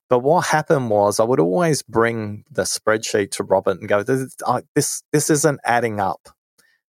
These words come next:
This column should equal that column, and that column is not equal to that column." Anyway,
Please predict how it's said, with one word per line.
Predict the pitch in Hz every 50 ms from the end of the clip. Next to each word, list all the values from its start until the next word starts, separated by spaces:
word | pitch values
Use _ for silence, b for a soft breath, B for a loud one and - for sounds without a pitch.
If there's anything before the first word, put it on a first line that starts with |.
| _ _ -
This | 113 123 - -
column | - 139 135 127 120 117 113 113 117
should | - - 120
equal | 110 110 101 - 95 95
that | 98 131 156 - -
column, | - 156 147 143 143 143 135
and | 117 107 107
that | 117 113 -
column | - 117 117 113 110 110
is | 107 98
not | 143 156 120 107
equal | 101 - 101 104
to | - 107 104
that | 101 95 92
column." | - - 98 98 98 92 101 104 - -
Anyway, | - 135 120 110 104